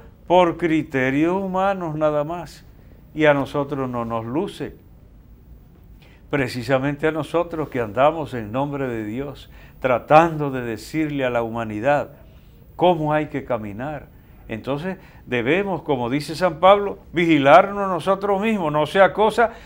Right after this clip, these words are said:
que yo aconseje a otro y luego a mí me descalifiquen en la carrera. Entonces yo mismo tengo que estar pendiente, porque yo que aconsejo a otros puedo verme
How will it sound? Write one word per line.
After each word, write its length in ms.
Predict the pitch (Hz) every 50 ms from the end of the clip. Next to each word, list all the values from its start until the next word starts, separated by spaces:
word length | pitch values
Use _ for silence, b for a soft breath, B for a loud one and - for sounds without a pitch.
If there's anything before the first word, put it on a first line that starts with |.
| B B B
que 160 | - 165 151
yo 120 | 147 156 185
aconseje 600 | 185 185 202 180 160 - 185 208 196 196 196 185
a 120 | 175 175
otro 400 | 190 208 220 214 214 220 214 202
y 220 | 202 202 196 185 185
luego 380 | 165 165 175 196 202 202 202
a 80 | 190 165
mí 180 | 160 190 202 202
me 160 | 190 190 180
descalifiquen 880 | 175 170 160 - - 170 160 156 156 139 - 175 196 185 180 185 170
en 160 | 165 165 156 151
la 140 | 147 131
carrera. 560 | - 131 123 120 - 240 220 202 147 104 - b b b b b b b b b - - - - - - - - - - - - - -
Entonces 500 | 143 143 127 - - 185 196 202 214 170
yo 180 | 147 160 196 214
mismo 420 | 196 220 254 254 226 214 190 165
tengo 320 | - 190 202 202 196 180
que 80 | 165 165
estar 340 | 151 - - 170 170 160 -
pendiente, 760 | - 156 139 131 123 143 151 151 151 139 - - 117 - - B B B B B B B B -
porque 400 | - 143 139 139 143 131 113 101
yo 400 | 101 131 151 190 214 202 180 B B B -
que 100 | - 175
aconsejo 680 | 160 160 151 143 135 123 - - 175 170 156 156 147
a 100 | 131 127
otros 540 | 139 180 220 220 - 220 226 220 190 - B B B B B B
puedo 360 | - 143 147 156 160 160 156 147
verme 460 | 151 160 165 165 156 160 165 - -